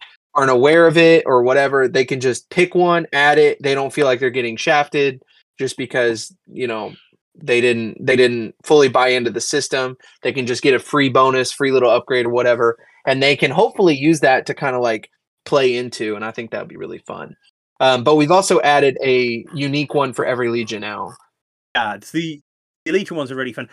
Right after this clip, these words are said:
Speaker 2: I actually, I do wanna call out here that the ones for the, the non-Marines are also really good, and they're the re-, Reist edition. If you looked at them last year, the campaign supplement, going through those other stuff for the mili-,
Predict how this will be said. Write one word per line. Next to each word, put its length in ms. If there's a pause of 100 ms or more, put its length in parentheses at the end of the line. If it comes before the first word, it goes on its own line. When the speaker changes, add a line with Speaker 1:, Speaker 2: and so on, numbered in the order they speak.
(140)
Speaker 2:
I 160
actually, 300
I 80
do 160
wanna 140
call 320
out 180
here 160
that 220
the 60
ones 440
for 340
the, 280 (480)
the 200
non-Marines 800
are 100
also 240
really 360
good, 340
and 160
they're 60
the 120
re-, 220
Reist 300
edition. 420 (480)
If 60
you 60
looked 180
at 60
them 100
last 320
year, 320 (440)
the 280
campaign 400
supplement, 500 (460)
going 180
through 140
those 240
other 200
stuff 260
for 40
the 80
mili-, 260